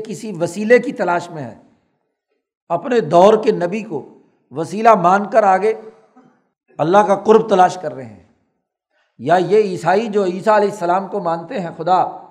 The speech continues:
ابن اللہ، عیسیٰ تو خود اللہ کی طرف رجوع کرنے کے لیے وسیلے کے متلاشی ہیں۔ بالخصوص امام الانبیاء حضرت محمد مصطفیٰ کی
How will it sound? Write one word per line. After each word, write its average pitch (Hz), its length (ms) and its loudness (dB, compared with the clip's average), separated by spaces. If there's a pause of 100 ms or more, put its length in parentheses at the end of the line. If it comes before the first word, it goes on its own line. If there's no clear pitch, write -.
(400)
ابن 175 240 -4
اللہ، 202 280 2 (640)
عیسیٰ 190 360 2
تو 240 120 0
خود 233 220 0
اللہ 233 300 4
کی 226 80 -4
طرف 220 200 -2 (840)
رجوع 175 340 -2
کرنے 208 340 -2
کے 208 140 -2
لیے 208 260 -2
وسیلے 196 400 -4
کے 208 120 -8
متلاشی 175 520 -8
ہیں۔ 123 140 -18 (2000)
بالخصوص 175 720 -4 (880)
امام 175 320 0
الانبیاء 202 520 2
حضرت 196 300 -4
محمد 185 440 -6 (100)
مصطفیٰ 196 480 -6
کی 196 60 -14